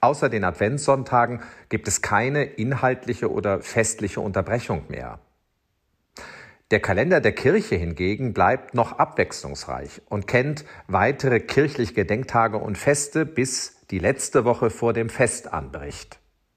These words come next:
Heute gedenkt sie beispielsweise des heiligen Ambrosius, der im vierten Jahrhundert lebt. Er wird als Kind eines wohlhabenden und angesehenen römischen Beamten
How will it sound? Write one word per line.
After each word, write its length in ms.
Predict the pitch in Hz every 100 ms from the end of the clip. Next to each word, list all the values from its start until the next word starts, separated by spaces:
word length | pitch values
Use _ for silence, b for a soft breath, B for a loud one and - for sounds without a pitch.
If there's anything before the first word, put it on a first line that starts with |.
| _ _ -
Heute 260 | 123 - 120
gedenkt 380 | 98 98 147 -
sie 140 | 135
beispielsweise 760 | 92 95 - - 110 110 113 104 B B B
des 180 | 113 -
heiligen 480 | 107 113 117 113 110
Ambrosius, 760 | 107 95 113 139 87 - - -
der 280 | 92 92 - - -
im 160 | 90
vierten 400 | - 131 135 117
Jahrhundert 600 | 107 92 135 143 101 -
lebt. 420 | - - - - _ _ _ _ _ _ _
Er 120 | 110
wird 140 | 151 156
als 220 | 123 -
Kind 340 | - 131 185 - B B B
eines 280 | 92 85 -
wohlhabenden 720 | 113 135 131 131 147 147 131
und 260 | 76 73 -
angesehenen 720 | 101 131 117 92 107 117 104
römischen 420 | 92 123 120 107
Beamten 640 | 90 - 82 110 - 139